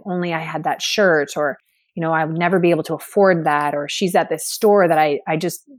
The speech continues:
I wish I could shop at." And it, it has the reverse effect that Instagram is not always healthy for a lot of us, right? So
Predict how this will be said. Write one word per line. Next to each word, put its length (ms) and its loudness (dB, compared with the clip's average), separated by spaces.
I 100 -8
wish 280 2
I 60 2
could 180 -4
shop 360 2
at." 280 2
And 240 -4
it, 260 -14
it 140 4
has 260 2
the 240 4
reverse 460 2
effect 420 -6
that 240 0
Instagram 600 4
is 100 0
not 240 4
always 300 4
healthy 400 0
for 180 -4
a 60 0
lot 180 -2
of 80 -8
us, 280 -10
right? 340 -2
So 460 2